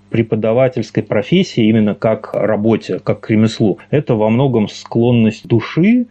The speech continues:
ну, некий склад ума специфический. И вот это очень важно. К сожалению, если подходить формально, что нужно для того, чтобы быть инструктором? Нужно иметь уровень как минимум первого, ну, окей, там с некоторыми оговорками второго разряда, но вообще говоря, уровень первого разряда,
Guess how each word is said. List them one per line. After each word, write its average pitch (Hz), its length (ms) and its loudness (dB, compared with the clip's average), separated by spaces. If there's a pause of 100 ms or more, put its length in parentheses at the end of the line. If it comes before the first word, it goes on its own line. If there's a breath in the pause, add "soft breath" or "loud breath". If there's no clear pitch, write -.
(140 loud breath)
ну, 123 220 2
некий 127 320 0
склад - 340 -2
ума 110 280 0
специфический. - 760 -6 (240 loud breath)
И 120 80 -2
вот 120 140 0
это 151 160 0
очень 127 240 0
важно. 98 380 -2 (140)
К - 60 -12
сожалению, 120 840 0
если 131 260 0
подходить 117 360 -2
формально, 170 520 0
что - 220 -2
нужно 120 260 2
для 95 140 0
того, 101 180 2
чтобы 95 240 -6
быть 98 200 0
инструктором? 98 580 -2
Нужно 123 380 2 (300)
иметь 117 280 2
уровень 104 320 2
как 104 200 -2
минимум 95 440 2 (160)
первого, 98 580 2
ну, 117 340 0
окей, 101 340 0
там 85 200 -2
с - 120 -10
некоторыми 101 440 0
оговорками 98 560 0
второго 98 440 0
разряда, 139 420 0
но 101 100 -2
вообще 101 240 -2
говоря, 92 260 0
уровень 104 320 2
первого 92 440 0
разряда, 131 500 0